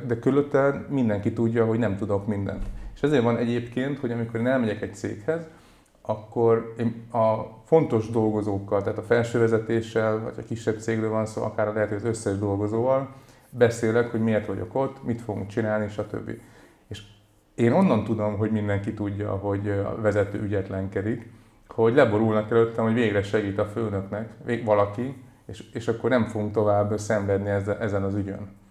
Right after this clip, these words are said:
Tehát a dolgozó négy szem közt elmondja, hogy hú, de jó, hogy itt vagy, ezt, ezt oldjuk meg, mert ez, ez rettenetes. És mégis ugye a vezető meg azt hiszi, hogy hát, ö,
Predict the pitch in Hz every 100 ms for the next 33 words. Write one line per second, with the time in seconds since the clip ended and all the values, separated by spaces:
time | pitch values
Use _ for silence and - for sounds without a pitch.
0 | _ _ _ _ - 98 98 117 147 160
1 | 160 120 113 113 131 135 - 135 - 143
2 | 110 101 101 107 107 110 110 107 - -
3 | - - - 123 113 104 101 104 110 -
4 | 107 - 104 - - - 110 - 113 117
5 | 104 104 104 101 101 101 98 98 98 107
6 | 98 98 - 123 135 165 165 - - -
7 | 131 120 135 120 - - 147 123 120 127
8 | 123 120 117 117 107 117 107 107 101 -
9 | 101 110 104 104 104 101 101